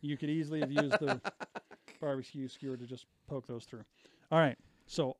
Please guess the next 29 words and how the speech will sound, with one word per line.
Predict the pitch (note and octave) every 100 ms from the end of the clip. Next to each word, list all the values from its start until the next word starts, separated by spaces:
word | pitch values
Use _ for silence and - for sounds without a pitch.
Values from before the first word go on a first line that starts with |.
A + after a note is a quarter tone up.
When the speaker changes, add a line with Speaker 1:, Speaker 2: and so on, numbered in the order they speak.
| -
Speaker 1:
on | F3+ G3+
the | F3+
power | E3+ D#3
pod, | C#3 C3 C3 - - - - - _ _ _ _
you'll | F3 C#3+
notice | C#3 C#3 C3+ C3
that | D3 B2+
there | C3+ C3
is | D3 C3 B2+
a | C#3 C3 B2 B2+ _ _ _ _
square | - - - D#3+ D3 D#3+ F3+
end, | F3+ G#3 C4 _ _ _ _ _ _ -
and | D3
there | C#3+
is | C3
a | C#3
bevel, | D3 F3+ D#3+ -
or | C#3 B2+ -
a, | C#3+ C3+ B2+ B2 - _ _
there's | C#3 B2+
a |
square | B2 - C#3 C3+
end, | C#3+ C#3+ E3
and | C#3 C3
then | A#2+
there's | A#2+ A#2
an | B2+ -
angled | D#3+ C#3+ C3
end. | C3+ A#2 A#2